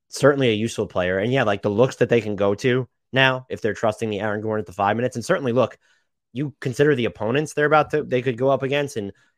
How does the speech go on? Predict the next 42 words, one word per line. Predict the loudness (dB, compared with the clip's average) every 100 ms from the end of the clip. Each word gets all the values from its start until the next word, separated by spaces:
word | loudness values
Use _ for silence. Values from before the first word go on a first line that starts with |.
| _
Boston | 0 0 0 -2
will | -4
sometimes | -4 -4 -2 -2 -2
play | -2 -2
dual | -2 0
bigs, | 2 2 0
but | -4
Joe | -4 -4
Mazzulla | -4 -6 -6
has | -4
been | -4 -6
a |
little | -6 -2
bit | -2
weird | -4 -6 -4 -4
about | 0 0 2
that | 0 0
at | -2
points. | -6 -6 -6 -12 _ _ _ _
Um, | -10 -8 -6
but | -6
the | -6
Heat | -6 -6 -6
specifically, | -10 -2 0 0 -2
where | 0 -2
it's |
like | -4
sometimes | -6 -4 -4 -6
Bam | -4 -4 -4
is | -6
the | -6
biggest | -6 -8 _
player | -6
on | -6
the | -8
court, | -6 -8 -8 -6
got, | -2 -2 -4
uh, | -2 -2
court | -2 -2 -2
at | -2
six | -6 -6
nine | -2 -2 -2